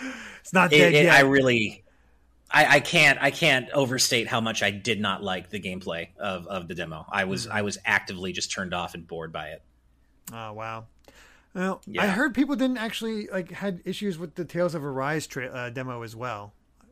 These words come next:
Speaker 1: Um, so
Speaker 2: You know, I didn't love what I played
Speaker 1: And,
Speaker 2: of that either,
Speaker 1: and a lot of
Speaker 2: but
Speaker 1: people
Speaker 2: I,
Speaker 1: didn't
Speaker 2: I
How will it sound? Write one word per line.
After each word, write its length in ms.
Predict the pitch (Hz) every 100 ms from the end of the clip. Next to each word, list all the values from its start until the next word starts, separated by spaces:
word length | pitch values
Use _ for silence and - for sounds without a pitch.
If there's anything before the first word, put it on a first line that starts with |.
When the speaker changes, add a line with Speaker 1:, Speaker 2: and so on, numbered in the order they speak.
| 202
Speaker 1:
Um, 460 | 131 113 113 107 120 - _ -
so 300 | - 131 117
Speaker 2:
You 80 | 196
know, 120 | 226
I 80 | 208
didn't 220 | 196 208
love 260 | 156 160 156
what 100 | 156
I 60 | 151
played 200 | 170 151
Speaker 1:
And, 60 |
Speaker 2:
of 40 | 139
that 180 | 135
either, 280 | 131 135 -
Speaker 1:
and 60 | -
a 20 |
lot 200 | - 113
of 60 | 110
Speaker 2:
but 60 |
Speaker 1:
people 20 | 156
Speaker 2:
I, 80 |
Speaker 1:
didn't 160 | 117
Speaker 2:
I 80 | 151